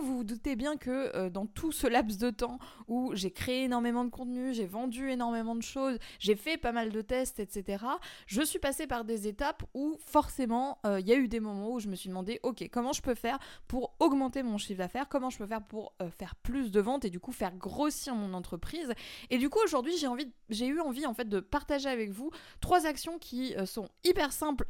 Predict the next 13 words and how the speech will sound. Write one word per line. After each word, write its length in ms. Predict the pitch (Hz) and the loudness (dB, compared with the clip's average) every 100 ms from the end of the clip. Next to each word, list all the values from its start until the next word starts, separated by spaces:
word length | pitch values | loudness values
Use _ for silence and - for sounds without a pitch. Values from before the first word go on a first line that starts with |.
| - | 4
à 240 | 214 240 | 6 4
comprendre, 580 | - 277 247 - 269 226 - | 2 4 10 10 10 -2 -4
à 80 | 175 | -2
mettre 320 | 214 330 - | 0 0 2
en 100 | 240 | 2
place 320 | 220 254 - 220 - - | 4 2 0 -6 -8 -2
pour 160 | - 359 | 2 4
vous 140 | 320 | 4
permettre 320 | 226 226 247 | 0 -2 0
d'avoir 300 | 226 196 226 - | 2 2 0 4
plus 300 | - 339 320 | 10 10 10
de 80 | 233 | 4
résultats. 560 | 247 226 196 185 214 | 2 2 -2 -2 0